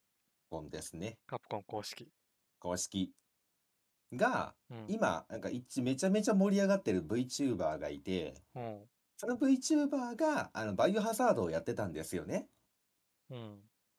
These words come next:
Speaker 1: で、まあ、それバイオハザードが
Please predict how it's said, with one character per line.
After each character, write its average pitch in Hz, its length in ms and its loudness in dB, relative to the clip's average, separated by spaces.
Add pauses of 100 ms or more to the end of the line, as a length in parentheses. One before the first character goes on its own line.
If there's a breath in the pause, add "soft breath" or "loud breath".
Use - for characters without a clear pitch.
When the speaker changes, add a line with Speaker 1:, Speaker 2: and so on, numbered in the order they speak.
(760)
Speaker 1:
で、 233 160 2
ま 143 160 4
あ、 107 40 2
そ 107 120 0
れ 104 100 2
バ 113 120 4
イ 117 100 0
オ - 20 -2
ハ 120 80 -2
ザ 113 200 6
ー - 40 6
ド 104 80 -4
が 104 320 2